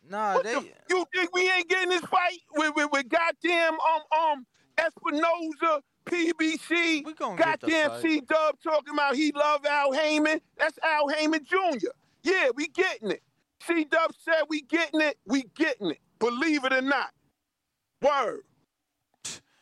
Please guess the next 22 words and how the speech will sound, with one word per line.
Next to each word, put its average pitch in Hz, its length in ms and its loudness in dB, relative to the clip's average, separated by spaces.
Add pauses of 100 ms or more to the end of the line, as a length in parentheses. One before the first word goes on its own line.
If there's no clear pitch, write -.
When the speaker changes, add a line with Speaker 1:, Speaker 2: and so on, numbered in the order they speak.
(260)
Speaker 2:
Yeah. 302 320 0
Speaker 3:
at, 165 60 -16 (240)
look 247 180 -4
at 262 100 2
R 247 240 6
Speaker 2:
Fact. 175 100 -8
Speaker 3:
Jonesy. 233 540 0 (180)
Ness, 208 380 0
if 185 140 -4
we 208 140 -6
think 208 280 -4 (600)
Ryan 202 360 2
is 175 160 -8
losing 185 260 -10
this 175 180 -8
fight, 180 240 2
why 170 220 2
do 170 100 -6
we 170 180 -8
even 151 360 -10
want 156 260 -6
it? 113 140 -18